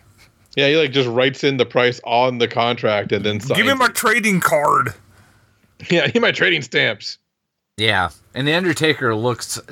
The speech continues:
Speaker 3: totally shocked that anybody bothered to read the document before they signed it.
Speaker 2: Not
Speaker 1: Yeah.
Speaker 2: excited.
Speaker 1: Although he's in for a bigger shock.
Speaker 3: Uh, yeah.
Speaker 1: When
Speaker 2: From a cattle
Speaker 1: he is
Speaker 2: prod.
Speaker 1: walking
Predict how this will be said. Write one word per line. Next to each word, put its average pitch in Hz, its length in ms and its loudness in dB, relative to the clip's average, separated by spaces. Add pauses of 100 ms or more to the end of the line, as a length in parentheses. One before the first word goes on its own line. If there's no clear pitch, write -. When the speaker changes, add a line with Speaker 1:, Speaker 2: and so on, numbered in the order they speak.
Speaker 3:
totally 147 400 2
shocked 107 520 0
that 95 120 -2
anybody 98 400 0
bothered 98 500 0
to 139 120 0
read 98 540 -4
the 92 100 -6
document 90 580 -2
before 90 280 -4
they 85 180 -2
signed 87 360 0
it. 82 140 -4 (140)
Speaker 2:
Not 107 280 0
Speaker 1:
Yeah. 127 100 2
Speaker 2:
excited. 98 500 -4 (580)
Speaker 1:
Although 151 320 2
he's 160 200 0
in 170 160 2
for 127 200 0
a 107 80 0
bigger 131 400 -2
shock. 87 500 -8 (320)
Speaker 3:
Uh, 85 240 -2
yeah. 87 380 0 (1200)
Speaker 1:
When 135 400 2
Speaker 2:
From 110 60 -14
a - 40 -18
cattle 131 320 0
Speaker 1:
he 147 80 2
is 127 80 0
Speaker 2:
prod. 117 100 0
Speaker 1:
walking 147 360 0